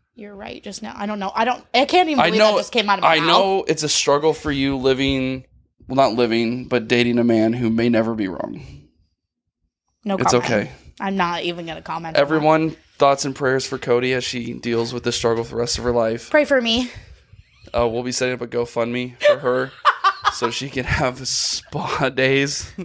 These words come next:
Speaker 1: need
Speaker 2: and,
Speaker 1: therapy.
Speaker 2: and, and mental therapy
Speaker 1: I
Speaker 2: to
Speaker 1: need
Speaker 2: deal
Speaker 1: therapy
Speaker 2: with,
Speaker 1: to date
Speaker 2: with,
Speaker 1: Dan.
Speaker 2: with dating a man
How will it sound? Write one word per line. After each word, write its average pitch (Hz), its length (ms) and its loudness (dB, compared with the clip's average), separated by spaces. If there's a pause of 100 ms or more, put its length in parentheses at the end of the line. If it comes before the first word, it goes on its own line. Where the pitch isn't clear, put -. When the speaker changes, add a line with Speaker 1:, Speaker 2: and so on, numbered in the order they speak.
Speaker 1:
need 294 100 0
Speaker 2:
and, - 140 2
Speaker 1:
therapy. 233 480 2
Speaker 2:
and, 160 340 0
and 135 240 0
mental 139 320 0
therapy 123 580 2
Speaker 1:
I - 60 -2
Speaker 2:
to - 100 0
Speaker 1:
need 117 120 -2
Speaker 2:
deal 120 380 2 (240)
Speaker 1:
therapy 226 420 0
Speaker 2:
with, 208 140 4
Speaker 1:
to 190 100 -8
date 220 260 -2
Speaker 2:
with, - 120 4
Speaker 1:
Dan. 226 260 -2
Speaker 2:
with 131 180 -2
dating 120 320 2
a 120 40 2
man 117 580 0